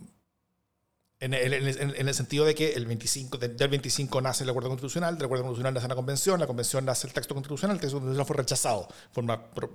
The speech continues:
eh, rotunda por el electorado, eh, y, y por lo tanto la, la resignificación del veinticinco es, es como la resignificación de un dolor para mucha gente, y eso, y eso puede signif-, puede,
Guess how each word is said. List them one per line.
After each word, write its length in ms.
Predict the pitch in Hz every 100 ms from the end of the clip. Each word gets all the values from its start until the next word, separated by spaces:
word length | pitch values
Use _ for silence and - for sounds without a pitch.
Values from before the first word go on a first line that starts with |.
| -
eh, 160 | 110 104 - -
rotunda 400 | - 131 170 175
por 100 | 170
el 60 | 160
electorado, 380 | 160 208 240 262 - - - - - - -
eh, 240 | 135 127 -
y, 200 | 135 143
y 40 |
por 120 | 131
lo 40 | 131
tanto 440 | 147 143 170 160
la, 300 | 131 131 127 - - -
la 120 | 131
resignificación 500 | 135 143 143 147 139
del 100 | 165
veinticinco 680 | 165 160 147 170 160 170 175 - - -
es, 180 | 156 - - -
es 100 | 156
como 180 | 156
la 80 | 151
resignificación 500 | 151 151 131 131 165
de 60 | 147
un 80 | 135
dolor 320 | 123 156 -
para 140 | 123
mucha 180 | 123 120
gente, 360 | 117 113 - 101 -
y 80 | -
eso, 340 | 127 143 127 104
y 140 | - 135
eso 200 | 139 139
puede 220 | 135 143
signif-, 380 | 139 143 127 -
puede, 380 | - 131 131 127